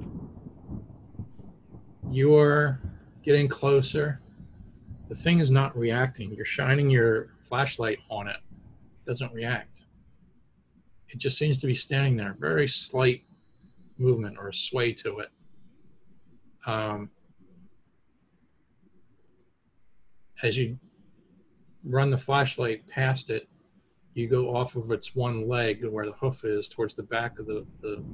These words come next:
up against the rock. You're pretty sure you see an opening.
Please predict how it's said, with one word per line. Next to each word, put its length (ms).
up 140
against 360
the 100
rock. 340
You're 80
pretty 240
sure 200
you 140
see 220
an 100
opening. 360